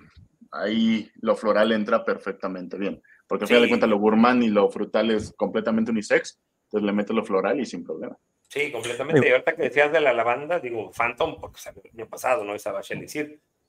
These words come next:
Speaker 2: Pero, pues, también, a ver, ahorita hablamos de las rosas. Y, digo, lo más masculino que se recuerda es una colonia, y la colonia tiene lavanda, so-,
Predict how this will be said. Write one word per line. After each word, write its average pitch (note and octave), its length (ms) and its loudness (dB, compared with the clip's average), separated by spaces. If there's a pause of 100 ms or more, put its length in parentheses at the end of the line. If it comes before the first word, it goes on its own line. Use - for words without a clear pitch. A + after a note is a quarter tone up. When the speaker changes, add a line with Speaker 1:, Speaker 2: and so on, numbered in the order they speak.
(180)
Speaker 2:
Pero, A2+ 220 -12
pues, - 100 -20
también, C3+ 280 -8
a C3+ 60 2
ver, C3+ 140 0
ahorita B2 240 -2
hablamos B2+ 260 0
de B2+ 80 -2
las A2 140 -4
rosas. D3 500 -4 (460)
Y, A#2 260 -14 (300)
digo, C3+ 260 -2
lo A#2+ 120 2
más E3+ 200 0
masculino E3 640 -2
que A#2+ 80 -12
se A2 240 -6
recuerda C3+ 480 -2
es - 160 -8
una B2+ 180 -6
colonia, D#3 500 -4
y A2+ 100 -20
la A2 180 -6
colonia A#2+ 580 -6 (140)
tiene B2 380 -4
lavanda, B2 560 -4
so-, - 180 -14